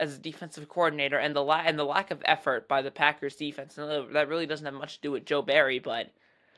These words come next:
either way, Packers defense is not looking good right now, and they have to play the Panthers, which hopefully the Packers can bounce back.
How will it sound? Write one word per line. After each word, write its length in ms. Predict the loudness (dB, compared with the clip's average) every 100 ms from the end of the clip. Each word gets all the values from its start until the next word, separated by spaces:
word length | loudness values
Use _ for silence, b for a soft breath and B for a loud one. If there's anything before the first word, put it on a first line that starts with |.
| b b b 4
either 200 | 6 8
way, 140 | 6
Packers 460 | 6 2 2 0 0
defense 400 | -4 -4 -10 -10
is 80 |
not 260 | -4 -2 -2
looking 300 | -6 -10 0
good 120 | 2
right 220 | 4 2
now, 360 | 2 0 -2 -4
and 100 | -6
they 60 | 0
have 140 | 0
to 80 | 0
play 160 | -2 -2
the 100 | -2
Panthers, 600 | -4 -4 -4 -2 -2 -2
which 200 | -2 -4
hopefully 480 | 4 6 6 4 -4
the 120 | 0
Packers 360 | 2 2 0 -6
can 200 | -6 -6
bounce 240 | -6 -2
back. 260 | 0 0